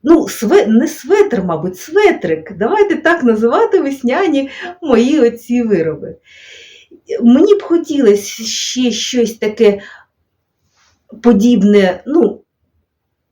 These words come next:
теж однотонний светрик якийсь, тільки вже не з джинсу. Я б хотіла зв'язати з якоїсь бавовни товстої, але вже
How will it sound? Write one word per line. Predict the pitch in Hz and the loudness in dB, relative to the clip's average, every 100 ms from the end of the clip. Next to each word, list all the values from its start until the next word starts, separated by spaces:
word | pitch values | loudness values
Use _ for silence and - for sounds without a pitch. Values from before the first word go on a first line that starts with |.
| _ _ _ _ - - 226 | _ _ _ _ -12 -10 -2
теж | 269 233 - 240 | 4 4 2 -2
однотонний | 220 254 254 220 202 202 | 0 0 2 2 2 -2
светрик | - 370 523 381 175 - - - _ - | -4 -2 -2 -2 -6 -8 -18 -20 _ -2
якийсь, | 240 247 190 - - - _ - | 0 2 -2 -4 -14 -20 _ 0
тільки | 349 415 - 262 | 2 2 2 -2
вже | 220 262 | 0 0
не | 269 254 | 0 -2
з | 202 165 | -4 -8
джинсу. | 165 131 - 180 | -10 -10 -14 -8
Я | 330 359 | -4 -4
б | |
хотіла | - 262 254 226 | -4 -6 0 2
зв'язати | 202 202 208 208 202 175 | 2 0 0 -2 -4 -2
з | |
якоїсь | 196 202 208 180 170 - - _ _ _ _ _ _ _ _ | -2 0 2 2 0 -6 -20 _ _ _ _ _ _ _ _
бавовни | 151 196 190 311 381 262 226 190 165 - - | 0 0 2 4 6 4 2 -2 -4 -12 -12
товстої, | 208 214 - - 359 415 339 294 - - | -8 -8 -10 -4 2 4 4 0 -8 -8
але | 202 240 320 | -6 -2 -4
вже | 247 202 202 262 | -4 -6 -2 0